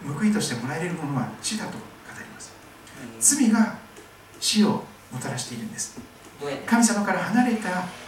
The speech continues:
Speaker 1: 離れて生きようとする。命の源である神様から離れて、自分だけで生きていける。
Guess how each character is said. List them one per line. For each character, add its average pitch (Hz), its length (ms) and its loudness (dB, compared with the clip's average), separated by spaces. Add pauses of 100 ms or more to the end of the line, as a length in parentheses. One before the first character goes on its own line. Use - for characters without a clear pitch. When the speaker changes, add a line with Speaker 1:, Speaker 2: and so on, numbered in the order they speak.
(500)
Speaker 1:
離 220 320 4
れ 220 60 2
て - 120 0
生 147 100 -2
き 190 140 -8
よ 214 120 8
う - 40 4
と - 60 0
す - 160 0
る。 120 80 -6 (840)
命 240 300 6
の 170 100 -4
源 208 400 2
で 220 100 4
あ 214 60 4
る 214 80 0
神 196 180 -2
様 - 180 -2
か 151 120 -4
ら 139 80 -2
離 208 220 2
れ 170 60 -2
て、 220 320 2 (260)
自 175 160 -2
分 240 200 4
だ 240 120 2
け 254 100 0
で 208 120 0
生 208 80 2
き - 80 -4
て 143 140 -2
い - 20 -4
け 175 140 -2
る。 185 120 -2